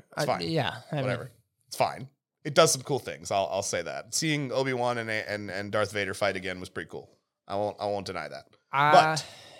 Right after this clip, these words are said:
Speaker 2: seeing Ewan McGregor play Obi-Wan again was just the thing
Speaker 1: Sure.
Speaker 2: that I thought was most specialist.
Speaker 1: Yeah.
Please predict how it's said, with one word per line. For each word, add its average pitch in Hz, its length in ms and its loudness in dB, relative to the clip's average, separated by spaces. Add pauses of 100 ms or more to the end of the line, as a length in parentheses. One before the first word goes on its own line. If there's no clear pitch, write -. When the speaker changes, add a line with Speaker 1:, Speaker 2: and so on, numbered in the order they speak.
(300)
Speaker 2:
seeing 220 340 -4
Ewan 135 260 -2
McGregor 104 340 -6
play 135 260 -8
Obi-Wan 127 420 -8
again 123 240 -8
was 131 120 -6
just 131 200 -4
the 143 80 -10
thing 135 120 -2
Speaker 1:
Sure. 131 80 0
Speaker 2:
that 120 100 -2
I 120 100 -2
thought 120 200 -4
was 127 120 -8
most 123 160 -4
specialist. - 680 -4
Speaker 1:
Yeah. - 200 -6